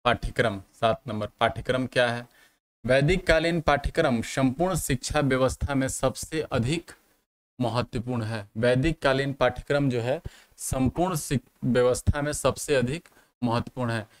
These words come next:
इसे हम दो भागों में विभाजित कर सकते हैं, इसे हम दो भागों में विभाजित कर सकते हैं। जैसे प्रारंभिक पाठ्यक्रम में वैदिक मंत्र का उच्चारण इतिहास में प्राप्त होता है। प्रारंभिक पाठ्यक्रम में जो है वैदिक मंत्र का उच्चारण इतिहास से प्राप्त होता है, फर्स्ट ये है।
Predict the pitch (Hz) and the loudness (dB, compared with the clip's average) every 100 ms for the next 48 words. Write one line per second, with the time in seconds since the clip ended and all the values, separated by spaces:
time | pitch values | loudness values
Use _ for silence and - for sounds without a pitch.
0 | _ - 139 165 156 151 143 165 135 127 | _ -6 -2 0 2 4 4 2 2 2
1 | 131 143 139 131 120 117 117 123 - 113 | 2 2 0 0 0 2 2 0 -4 -6
2 | - 107 - 107 104 123 156 139 143 127 | -4 -8 -8 -12 -10 -4 0 2 2 4
3 | 151 131 127 131 135 131 123 120 131 208 | 4 4 2 2 0 0 2 4 4 2
4 | - - - - 160 147 - 113 - 110 | -4 -10 -12 0 2 2 0 -6 -6 -4
5 | 117 131 196 285 - - - 127 131 131 | 0 0 -2 -6 -12 -12 0 2 4 4
6 | 127 139 - 143 135 143 - 151 151 151 | 2 0 0 0 0 -4 -2 2 2 0
7 | 143 123 120 143 147 131 135 139 135 131 | 0 2 2 0 -2 -2 0 0 0 0
8 | 131 113 - 123 131 - 113 - 101 117 | 0 -8 -2 0 0 -4 -6 -6 0 0
9 | 123 - 127 - 123 - - - 123 120 | 0 -6 -6 -2 -2 -2 -12 -6 -6 -6
10 | 120 - - - _ 123 120 127 131 151 | -10 -16 -18 -20 _ 2 4 4 2 2
11 | - 135 - - 147 147 139 143 147 131 | 2 0 0 0 2 2 2 2 4 2
12 | 120 139 135 131 120 127 127 120 131 139 | 2 0 0 -2 -2 -2 -2 -2 -6 -6
13 | 139 107 117 117 - 120 123 123 - 117 | -6 -2 -2 -2 -6 0 0 0 -6 -6
14 | 120 120 - 123 120 123 120 117 117 | -4 -4 -2 -4 -2 -4 -4 -4 -6